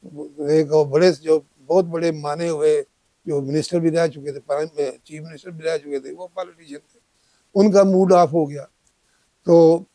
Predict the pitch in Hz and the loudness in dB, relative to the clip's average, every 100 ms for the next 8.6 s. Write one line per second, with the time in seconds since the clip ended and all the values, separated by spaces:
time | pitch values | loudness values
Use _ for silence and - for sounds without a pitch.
0 | _ _ _ - 175 175 - 175 175 - | _ _ _ -14 -6 -6 -6 -6 -6 0
1 | 190 185 180 180 170 160 - 143 170 170 | 4 6 6 6 4 0 -16 -4 -2 -2
2 | 170 139 175 185 185 180 170 143 180 180 | -6 -4 -4 -2 -4 -2 -2 0 -2 -2
3 | 170 175 170 180 160 160 170 170 180 196 | -10 -8 -4 -4 -2 -4 -4 -4 -4 -4
4 | 185 180 170 170 170 156 147 _ 156 156 | -4 -4 -4 -8 -18 -20 -20 _ -10 -10
5 | 151 151 147 151 147 139 _ _ _ _ | -10 -10 -4 -4 -6 -14 _ _ _ _
6 | _ _ _ _ _ _ _ - 156 185 | _ _ _ _ _ _ _ -10 -6 0
7 | 170 175 180 156 165 165 185 196 202 185 | 2 4 4 0 -4 0 -2 0 -2 0
8 | 175 - 170 151 160 147 | -2 -4 -18 -10 -8 -8